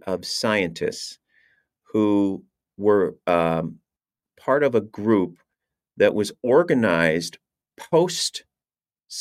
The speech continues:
sightings in Washington, D C, where there was hysteria for several days because, uh, radar and eyewitness,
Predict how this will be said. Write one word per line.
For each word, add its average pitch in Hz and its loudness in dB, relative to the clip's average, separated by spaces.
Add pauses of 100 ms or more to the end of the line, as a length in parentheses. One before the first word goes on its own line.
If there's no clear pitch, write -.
(140)
sightings 95 0
in 98 -6
Washington, 98 0
D 92 -4
C, 87 -2
where 85 2
there 90 2
was 90 -4
hysteria 107 0 (960)
for 104 4
several 120 2
days 85 0
because, 92 0 (640)
uh, 87 0
radar 117 4
and 92 -2
eyewitness, 101 -2